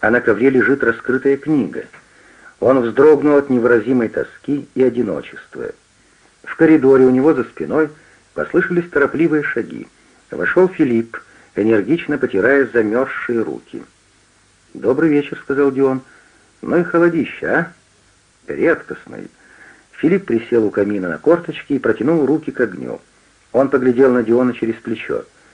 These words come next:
«Ты здесь один?» «Да, не знаю, куда все разбежались. Я только что вошёл». «Жаль. Мне нужен доброволец». «Для чего?» К удивлению Диона, Филипп скорчил мину киновампира,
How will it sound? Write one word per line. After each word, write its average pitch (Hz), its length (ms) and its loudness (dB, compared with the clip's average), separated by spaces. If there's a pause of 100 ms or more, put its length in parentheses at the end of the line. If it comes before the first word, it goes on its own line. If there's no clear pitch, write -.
(220)
«Ты 104 220 0
здесь 104 280 -2
один?» 139 380 -2 (640)
«Да, - 420 0 (180)
не 85 200 -6
знаю, 156 360 0
куда 143 280 -2
все - 180 -4
разбежались. 110 680 0
Я 139 120 -2
только 156 280 -2
что - 160 -4
вошёл». - 460 -4 (580)
«Жаль. 117 400 0 (520)
Мне 165 300 0
нужен 180 320 0
доброволец». 156 580 2 (760)
«Для 143 220 2
чего?» 82 400 -6 (760)
К - 60 -12
удивлению 180 480 4
Диона, 170 360 4
Филипп 180 380 0 (280)
скорчил 131 480 2
мину 113 400 0 (720)
киновампира, 110 960 2